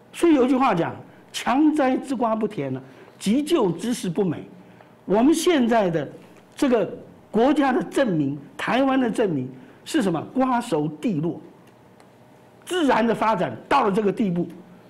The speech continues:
人家自然把你当成一个国家。然后在这个民主社会里面，如果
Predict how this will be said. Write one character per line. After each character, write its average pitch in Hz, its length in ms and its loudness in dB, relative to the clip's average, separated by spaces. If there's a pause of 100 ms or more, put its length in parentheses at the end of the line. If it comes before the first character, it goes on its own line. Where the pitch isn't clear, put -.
(180)
人 175 220 0
家 175 280 0 (520)
自 269 240 0
然 185 240 0
把 180 160 -2
你 156 120 0
当 165 200 -4
成 151 120 -6
一 135 40 -4
个 127 60 -6
国 127 140 -4
家。 117 140 -10 (420)
然 214 120 0
后 285 100 2
在 254 160 2
这 415 80 2
个 233 80 0
民 226 160 2
主 196 140 2
社 226 340 -2
会 196 160 0
里 147 120 0
面， 165 200 -2 (500)
如 320 240 4
果 214 320 2